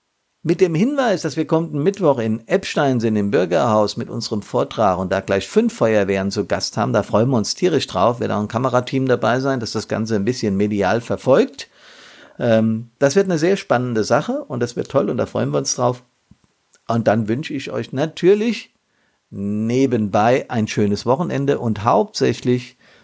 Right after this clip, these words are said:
dass ihr kerngesund an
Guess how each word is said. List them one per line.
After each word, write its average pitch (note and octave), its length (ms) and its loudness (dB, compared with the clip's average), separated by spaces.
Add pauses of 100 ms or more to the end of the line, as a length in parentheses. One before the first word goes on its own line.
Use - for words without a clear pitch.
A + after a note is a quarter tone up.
(120)
dass - 280 -6
ihr F2+ 260 -4
kerngesund D#3 1200 -2 (920)
an G#2 460 0